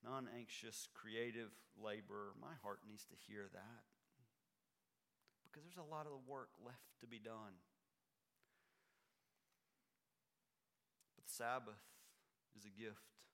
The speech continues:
of rest because it is a gift of dependence.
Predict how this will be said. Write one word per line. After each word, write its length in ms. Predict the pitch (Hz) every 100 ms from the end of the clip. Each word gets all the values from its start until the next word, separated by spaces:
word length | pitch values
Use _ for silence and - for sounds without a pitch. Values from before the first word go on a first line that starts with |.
| _ _ - _ _ _ _
of 100 | -
rest 580 | 98 107 95 95 - - - - _ _ - - - _ - - - _ _ _ _ -
because 800 | 120 131 123 107 101 123 - - - _ -
it 120 | 123
is 160 | 123 117
a 80 | 107 110
gift 360 | 110 107 - -
of 60 | 98 -
dependence. 1040 | 104 - 110 107 90 90 - - - -